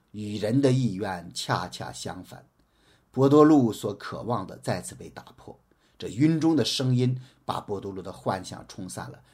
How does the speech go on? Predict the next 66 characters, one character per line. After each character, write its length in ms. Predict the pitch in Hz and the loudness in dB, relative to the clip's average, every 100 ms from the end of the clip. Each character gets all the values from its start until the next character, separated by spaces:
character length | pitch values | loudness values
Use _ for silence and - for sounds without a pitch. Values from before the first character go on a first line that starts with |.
| _ | _
“这 120 | 151 160 | 6 6
是 140 | 139 | 8
我 160 | 123 110 | 4 2
的 100 | 107 | -2
爱 260 | 139 113 | -2 -2
子， 160 | 101 101 | -2 -8
我 120 | 98 | -8
所 140 | 123 | -6
喜 240 | 123 - 90 | -4 -6 -8
悦 160 | 95 | -10
的， 80 | 95 | -10
你 140 | 92 98 | -10 -10
们 100 | 95 | -10
要 100 | 85 | -12
听 260 | - 92 90 | -14 -16 -16
从 180 | - - | -18 -20
他。” 120 | - - - - - | -20 -20 -20 -20 2
这 160 | 147 | 6
与 140 | 139 123 | 6 4
前 420 | - - 92 107 | 0 -8 -6 -2
面 260 | 185 151 - - _ | 0 0 -2 -18 _
耶 160 | 110 113 | -4 -2
稣 140 | 120 | -4
对 160 | 104 87 | -4 -6
伯 180 | 98 | -6
多 160 | 104 113 | -6 -4
禄 160 | 107 90 | -6 -8
说 240 | - 95 | -10 -10
的 140 | 95 - | -12 -12
“你 100 | 104 | -6
所 160 | 135 | -4
体 240 | 131 - 92 | -4 -8 -12
会 180 | - 98 | -10 -10
的 140 | 92 | -8
是 280 | - 90 - _ _ _ _ | -10 -12 -16 _ _ _ _
人 220 | - 120 156 | -4 2 4
的 100 | 135 | 4
事 140 | - | 0
儿， 60 | - | -8
而 60 | |
不 100 | 101 | -12
是 100 | - | -14
天 240 | 98 - 107 | -10 -6 -4
主 100 | 104 | -6
的 60 | |
事 160 | 92 - | -8 -14
儿” 40 | 90 | -12
是 120 | 123 | -14
同 220 | - 104 | -12 -12
一 60 | 107 | -10
个 100 | 92 | -12
声 160 | - - | -14 -16
音， 140 | - - - - | -18 -20 -20 -2
就 120 | 262 | 2
是 120 | 226 | 4
让 200 | 185 110 | 4 2
伯 140 | 113 113 | 0 0
多 100 | 135 | 0
禄 120 | 107 | -2
放 400 | - 262 190 127 | 0 2 2 0
弃 160 | 123 | -2
幻 340 | 123 214 147 110 | -4 -2 -2 -2
想 180 | - 95 | -8 -12
和 120 | 95 | -14
天 340 | - 113 107 | -10 -8 -6
真， 220 | 110 104 | -8 -10